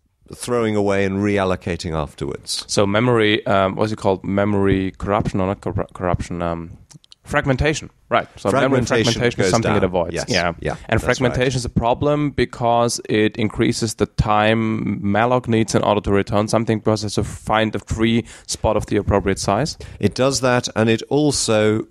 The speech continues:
Speaker 1: can mean that if you want a very large piece of memory, you can, um,
Speaker 2: Oh, yeah, there might not be
Speaker 1: you
Speaker 2: one.
Speaker 1: can lose it.
Speaker 2: You
Speaker 1: And
Speaker 2: have to
Speaker 1: indeed,
Speaker 2: reallocate stuff.
Speaker 1: and indeed, this is, this is something we see sometimes on mobile phones with camera applications,
Speaker 2: Yeah.
Speaker 1: that there is enough memory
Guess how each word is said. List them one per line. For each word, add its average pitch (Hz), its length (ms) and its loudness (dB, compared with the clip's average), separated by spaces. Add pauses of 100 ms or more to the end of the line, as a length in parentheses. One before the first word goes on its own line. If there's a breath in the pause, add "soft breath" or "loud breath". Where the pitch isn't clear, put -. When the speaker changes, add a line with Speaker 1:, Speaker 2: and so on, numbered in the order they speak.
(260)
Speaker 1:
can 127 320 0
mean 104 300 4
that 98 160 2
if 104 140 -2
you 101 100 0
want 98 200 2
a 92 60 -2
very 90 240 2
large 117 340 0
piece 95 240 0
of 80 80 -8
memory, 85 380 2
you 80 180 -2
can, 80 460 -4 (260)
um, 73 180 -6
Speaker 2:
Oh, 123 60 2
yeah, 101 100 2
there 98 100 2
might 101 180 0
not 98 160 2
be 123 60 2
Speaker 1:
you 110 40 4
Speaker 2:
one. 87 120 2
Speaker 1:
can 92 120 0
lose 95 180 2
it. - 140 -10 (240 loud breath)
Speaker 2:
You 107 80 -2
Speaker 1:
And 110 80 4
Speaker 2:
have 120 80 2
to 131 60 4
Speaker 1:
indeed, 131 180 2
Speaker 2:
reallocate 107 400 0
stuff. - 400 -2 (220)
Speaker 1:
and 123 160 2
indeed, 127 260 0
this 117 220 2
is, 107 180 0
this 127 240 -2
is 117 100 0
something 104 680 0
we 98 140 4
see 104 180 2
sometimes 92 480 0
on 92 140 2
mobile 90 280 2
phones 85 380 -4
with 82 140 -8
camera 117 380 2
applications, - 720 -8
Speaker 2:
Yeah. 95 340 0 (240 loud breath)
Speaker 1:
that - 160 -2
there 90 140 2
is 92 120 2
enough 110 320 0
memory 117 600 2